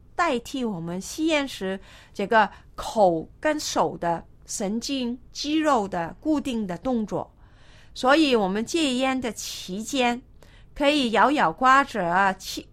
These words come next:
吃一吃这个红萝卜，把红萝卜切成了一条一条的啊，去咬啊，去吃啊。这些健康的代替物也可以转移我们吸烟者的注意力。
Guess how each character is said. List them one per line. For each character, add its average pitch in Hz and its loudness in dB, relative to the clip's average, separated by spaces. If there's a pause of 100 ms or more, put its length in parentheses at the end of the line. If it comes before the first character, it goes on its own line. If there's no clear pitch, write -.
(100)
吃 330 -2
一 269 -2
吃 269 -4
这 190 -4
个 196 -2
红 208 -4
萝 202 4
卜， 180 -2
把 190 0
红 254 -2
萝 247 4
卜 196 -4 (300)
切 320 0
成 247 -4
了 240 0
一 226 -6
条 214 -4
一 208 -4
条 175 -4
的 175 -4 (260)
啊， 185 -4
去 269 -4
咬 151 -2
啊， 170 -2
去 190 -12
吃 214 -6
啊。 180 -6 (380)
这 226 2
些 339 2
健 339 0
康 269 -2
的 240 0
代 320 -2
替 277 -6
物 233 -4 (240)
也 202 -2
可 226 -6
以 320 2
转 170 -4
移 214 -2
我 202 -2
们 190 -4 (240)
吸 311 -2
烟 330 2
者 196 -4
的 175 -4
注 233 -6
意 220 -4
力。 208 -6